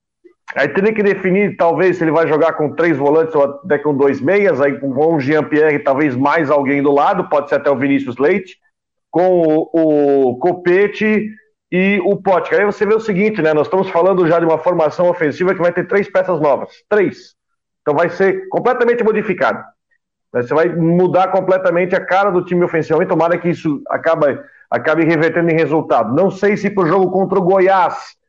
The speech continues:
que é na segunda-feira, mas quem sabe o Barroca já possa fazer isso, né, Gia? Já tentar colocar esse pessoal no jogo contra o Internacional, no dia primeiro de maio, né?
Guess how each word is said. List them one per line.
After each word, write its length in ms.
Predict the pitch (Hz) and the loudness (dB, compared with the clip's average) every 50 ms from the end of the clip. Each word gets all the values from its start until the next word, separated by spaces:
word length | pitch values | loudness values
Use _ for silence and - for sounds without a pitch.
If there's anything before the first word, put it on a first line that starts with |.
| _ _ _ _ _ | _ _ _ _ _
que 80 | 165 | 0
é 20 | 165 | 0
na 140 | 170 170 | 2 0
segunda-feira, 800 | 170 170 175 175 160 185 180 185 160 - - 196 196 165 - - - - _ _ _ _ | 0 -2 -2 0 0 2 2 2 0 0 0 0 2 2 0 -2 -6 -18 _ _ _ _
mas 220 | - 170 208 208 214 | -2 -2 -2 -2 0
quem 180 | 214 226 220 | 0 0 0
sabe 360 | 214 220 220 226 220 233 240 233 | 0 0 0 0 0 2 2 2
o 40 | |
Barroca 440 | 190 214 196 170 196 226 233 233 208 175 | 2 2 2 2 2 0 0 0 0 0
já 80 | 196 | 0
possa 320 | 190 190 202 196 - 190 185 | 0 0 -2 -2 -2 -2 -2
fazer 380 | 185 190 165 139 170 196 220 240 | 0 -2 0 2 2 2 2 0
isso, 180 | 214 - - | -2 -2 0
né, 140 | 170 170 156 | 0 0 0
Gia? 380 | 127 131 135 127 113 104 - 110 | 0 2 2 2 2 0 -2 -4
Já 260 | 113 170 190 190 180 | -2 0 0 0 0
tentar 380 | 185 - 190 185 - 185 202 | -2 -4 -4 -2 0 0 -2
colocar 420 | - 190 196 190 185 185 185 185 190 | 0 0 0 0 0 0 0 0 0
esse 160 | 185 185 - | -2 -6 -4
pessoal 580 | - 185 170 - - 180 185 202 220 214 - - - _ _ _ _ - | -2 -2 -2 0 0 2 2 2 0 -2 -8 -16 -20 _ _ _ _ -2
no 160 | 185 214 196 | 0 0 0
jogo 340 | 151 170 214 208 214 220 220 | 2 0 2 2 2 0 2
contra 600 | 220 208 214 226 220 220 220 220 214 214 214 214 | 2 0 0 2 0 2 2 2 4 4 4 2
o 80 | 208 220 | 2 2
Internacional, 800 | 214 214 226 220 202 220 220 - - 233 233 220 226 226 214 202 | 0 0 0 0 0 0 -2 0 0 0 0 2 2 2 2 0
no 80 | 175 | 2
dia 100 | 151 180 | 0 0
primeiro 280 | - 185 180 185 185 185 | 0 2 0 2 2 2
de 80 | 196 | 2
maio, 240 | 208 202 175 143 131 | 0 2 2 2 0
né? 160 | 123 127 123 | 0 -2 -6